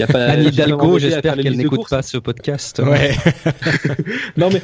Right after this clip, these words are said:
Speaker 1: non, mais c'est bête, hein. J'ai plus besoin de faire de liste de courses. Je mets des, je mets des boutons partout dans ma cuisine, partout où je dois acheter des choses. Et en fait, quand je dois faire mes courses, j'appuie sur tous les boutons.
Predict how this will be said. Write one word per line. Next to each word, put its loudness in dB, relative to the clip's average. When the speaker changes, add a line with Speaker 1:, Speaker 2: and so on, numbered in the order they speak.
Speaker 1:
non, 2
mais 2
c'est -2
bête, 0
hein. 0
J'ai 0
plus -2
besoin 2
de -2
faire 2
de 2
liste 2
de 4
courses. 2
Je 2
mets 2
des, 4
je -4
mets 2
des 4
boutons 2
partout 0
dans 2
ma 2
cuisine, 0
partout -2
où 2
je 0
dois 2
acheter 2
des 4
choses. 0
Et 0
en -2
fait, 0
quand 0
je 4
dois 4
faire 0
mes -2
courses, 0
j'appuie 0
sur -2
tous 0
les 2
boutons. 2